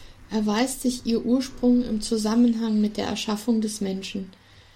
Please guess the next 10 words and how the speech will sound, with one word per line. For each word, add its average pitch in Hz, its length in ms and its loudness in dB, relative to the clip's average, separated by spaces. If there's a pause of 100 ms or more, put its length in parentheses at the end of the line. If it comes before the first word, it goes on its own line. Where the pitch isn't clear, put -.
(380)
Deshalb 214 320 -2
fordert 247 360 0
Chrysostomos 226 840 0 (120)
auf, 233 400 -2 (420)
zwischen 247 460 2
dem 208 240 0
gottgewirkten 233 1000 0
Ursprung 226 580 0
der 208 160 0
Ehe 233 400 0